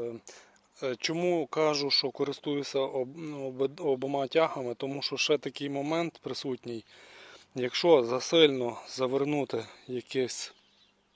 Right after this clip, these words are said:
е, навісне <clears throat> в тракторі догори, ну, тобто його підняти, це використовується мала тяга,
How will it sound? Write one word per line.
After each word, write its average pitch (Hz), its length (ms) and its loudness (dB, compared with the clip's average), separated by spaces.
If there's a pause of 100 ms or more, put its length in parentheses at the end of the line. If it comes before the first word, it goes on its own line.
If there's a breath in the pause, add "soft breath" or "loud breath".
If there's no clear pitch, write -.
(400)
е, 123 160 -4
навісне 123 680 -4 (960 loud breath)
<clears throat> 135 400 2
в - 80 -8
тракторі 123 480 2
догори, 131 480 2
ну, 135 160 -4
тобто - 280 -6
його 113 160 -2
підняти, 123 520 -4 (1080 loud breath)
це 135 440 0 (100)
використовується 135 680 2
мала 123 520 0
тяга, 120 520 0